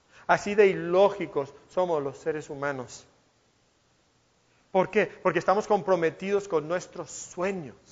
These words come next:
Y estamos dispuestos a llegar a cualquier punto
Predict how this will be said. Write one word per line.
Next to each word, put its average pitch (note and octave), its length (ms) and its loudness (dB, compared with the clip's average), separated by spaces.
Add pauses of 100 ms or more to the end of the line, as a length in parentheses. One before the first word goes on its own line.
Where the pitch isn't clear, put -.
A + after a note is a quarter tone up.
(1500)
Y F#3 40 0
estamos G3+ 320 4
dispuestos G#3 480 -2
a F3+ 60 2
llegar F3+ 300 0 (140)
a E3+ 100 0
cualquier G3+ 760 0
punto G3 640 -4